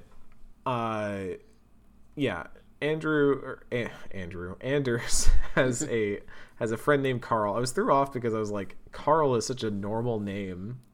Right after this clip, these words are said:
Speaker 2: <laughs>
Speaker 1: Like, I keep thinking about that in terms of this game. Like,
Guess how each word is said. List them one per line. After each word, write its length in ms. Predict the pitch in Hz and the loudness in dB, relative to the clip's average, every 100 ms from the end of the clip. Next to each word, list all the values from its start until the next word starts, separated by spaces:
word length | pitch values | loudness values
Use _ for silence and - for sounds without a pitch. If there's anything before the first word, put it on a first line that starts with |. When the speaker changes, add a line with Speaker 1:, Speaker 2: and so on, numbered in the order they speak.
| - | -12
Speaker 2:
<laughs> 220 | 127 - | -8 -4
Speaker 1:
Like, 360 | 101 95 190 - - - - - - | -4 -4 -8 -16 -20 -20 -20 -20 -4
I 80 | 139 | -4
keep 220 | 143 180 | -2 -4
thinking 320 | - 180 170 | -4 -4 -2
about 240 | 131 113 113 | 0 0 0
that 180 | 110 | -4
in 60 | 107 | -4
terms 320 | 117 110 107 | -6 -6 -4
of 260 | 104 95 113 | -4 -6 -8
this 180 | 101 - | -8 -6
game. 480 | 95 92 98 98 | -6 -6 -6 -8
Like, 240 | 92 80 | -10 -12